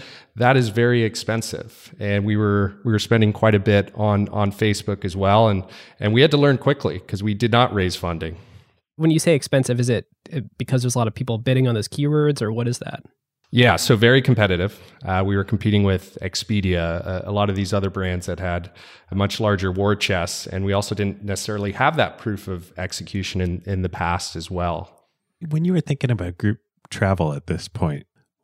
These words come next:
Speaker 3: wh-, how did you define that and think of it? Was it, "I'm planning a trip with my friends, we all know each other, we have shared history,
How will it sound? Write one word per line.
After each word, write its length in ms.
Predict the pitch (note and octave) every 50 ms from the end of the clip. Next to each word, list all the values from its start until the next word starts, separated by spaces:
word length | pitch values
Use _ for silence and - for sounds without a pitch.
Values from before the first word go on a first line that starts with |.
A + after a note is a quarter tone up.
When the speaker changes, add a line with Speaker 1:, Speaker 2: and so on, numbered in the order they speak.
| _ -
Speaker 3:
wh-, 140 | - -
how 180 | - - - F3+
did 220 | F3+ F#3 F3+ D3+
you 160 | C#3 C#3+ C3+ B2
define 460 | G#2+ A2+ - - A2+ G#2+ G#2 G#2+ G2+
that 180 | F#2 F#2 F2+
and 140 | F2+ E2 E2
think 160 | - F2 -
of 80 | F#2 D#2
it? 120 | D2 C#2+ - _ _ _ _ _ _ _ - C#3+
Was 280 | B2 A#2+ A#2+ A#2+ A2
it, 220 | B2 A2+ G#2 G#2 - - _ _ _
"I'm 180 | - G#2 G#2 G2
planning 480 | - - - B2+ B2 A#2+ A#2+ A#2 A2+
a 60 | G#2
trip 360 | F#2 - - - A2 G2 - -
with 220 | G2 F#2 F2 -
my 200 | - F2+ E2 E2+
friends, 440 | - - B2+ C3 C3 B2 B2 A2+ -
we 140 | F#2+ F#2 F2+
all 140 | D#2+ E2
know 220 | F2+ F#2+ G#2 A2 A2
each 200 | A2 G2+ - -
other, 280 | A2 G2+ F2+ G2 F#2+
we 140 | F2+ F#2 F2+
have 180 | E2+ F2 E2 D#2
shared 300 | - - A2 F2+ F2 D#2+
history, 720 | E2 G2+ G2 - - - - G2+ F#2 F2+ F2 - F2 E2